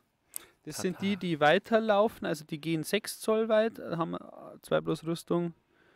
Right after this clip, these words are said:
Speaker 1: Tartaros kostet auch dreiundzwanzig Punkte.
Speaker 2: Was? Wieso sind die so schnell?
Speaker 1: Die gehen sechs Zoll weit. Das sind diese komischen runden Terminatoren, die haben so runde Rüstungen. So
Speaker 2: Tartaros
Speaker 1: ähnlich wie,
Speaker 2: Terminator
Speaker 1: kle-, sehen aus wie
Speaker 2: Squad.
Speaker 1: kleine Kontemptoren.
Speaker 2: Aha.
Speaker 1: Die haben auch fünf plus Rettung, können natürlich auch schocken.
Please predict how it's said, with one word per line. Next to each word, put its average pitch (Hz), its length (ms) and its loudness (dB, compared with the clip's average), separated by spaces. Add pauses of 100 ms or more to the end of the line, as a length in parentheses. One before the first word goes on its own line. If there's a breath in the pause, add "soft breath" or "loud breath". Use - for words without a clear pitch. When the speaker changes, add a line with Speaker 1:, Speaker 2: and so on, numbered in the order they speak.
(580 soft breath)
Speaker 1:
Tartaros 175 600 4
kostet - 320 -4
auch 143 200 6
dreiundzwanzig 117 800 -10
Punkte. 147 300 -2
Speaker 2:
Was? 127 100 -10
Wieso 107 180 -10
sind 98 220 -10
die 95 60 -10
so 92 120 -16
schnell? 113 400 -6 (360 soft breath)
Speaker 1:
Die 139 100 -14 (140)
gehen 196 240 -4
sechs 151 300 -6
Zoll 123 200 -6
weit. 120 300 -8 (140)
Das - 160 -12
sind 151 180 -2
diese 147 180 -8
komischen 151 460 -8
runden 139 420 -6
Terminatoren, 127 640 -10
die 123 180 -12
haben 127 140 -12
so 123 120 -10
runde 131 380 -10
Rüstungen. 123 460 -10
So 120 80 -14
Speaker 2:
Tartaros 139 320 -6
Speaker 1:
ähnlich 151 240 -2
wie, 143 80 -4
Speaker 2:
Terminator 113 380 -6
Speaker 1:
kle-, 147 160 -6
sehen 147 180 -4
aus 147 160 4
wie 165 40 -2
Speaker 2:
Squad. 143 80 -6
Speaker 1:
kleine 143 200 0
Kontemptoren. 131 640 -4 (640 loud breath)
Speaker 2:
Aha. 101 260 -8
Speaker 1:
Die 160 60 6
haben 165 100 6
auch 190 180 2
fünf 240 280 0
plus 247 200 0
Rettung, 220 300 0
können 185 200 0
natürlich 165 420 -2
auch 147 240 2
schocken. 247 760 2